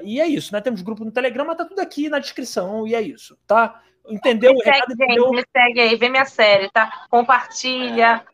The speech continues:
Speaker 2: né? Que é assim que a gente cresce, tem que compartilhar, infelizmente. <laughs>
Speaker 1: Não, eu, eu ia fazer
Speaker 3: Não.
Speaker 1: isso agora, agradecer a Sharon aí, porra. Agradecer o Igão primeiro, né, que eu sempre agradeço, é uma falsidade imensa, a gente sempre tem que se agradecer aqui, né, Igão? Porque o público quer ver esse
Speaker 3: É.
Speaker 1: tipo de coisa.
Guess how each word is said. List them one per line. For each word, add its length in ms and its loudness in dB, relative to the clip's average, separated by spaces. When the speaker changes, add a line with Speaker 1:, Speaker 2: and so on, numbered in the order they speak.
Speaker 2:
né? 180 -2
Que 80 -4
é 40 2
assim 180 -4
que 80 -4
a 40 -2
gente 220 -4
cresce, 400 4
tem 120 -6
que 80 -14
compartilhar, 420 0
infelizmente. 560 -6
<laughs> 60 -16
Speaker 1:
Não, 680 2
eu, 260 -6
eu 160 0
ia 120 0
fazer 160 -4
Speaker 3:
Não. 80 -2
Speaker 1:
isso 80 -2
agora, 260 -2
agradecer 540 -6
a 80 -6
Sharon 440 -8
aí, 280 -10
porra. 680 -14
Agradecer 320 -10
o 60 -8
Igão 260 -2
primeiro, 200 -10
né, 100 -6
que 60 -14
eu 40 -12
sempre 240 -12
agradeço, 460 -4
é 20 -4
uma 60 -8
falsidade 580 -6
imensa, 380 -12
a 40 -8
gente 200 -18
sempre 240 -18
tem 100 -16
que 80 -20
se 80 -10
agradecer 500 -10
aqui, 200 -10
né, 120 -8
Igão? 220 -10
Porque 360 -12
o 60 -10
público 460 -16
quer 280 -4
ver 220 -6
esse 80 -2
Speaker 3:
É. 60 -4
Speaker 1:
tipo 140 -8
de 140 -16
coisa. 220 -10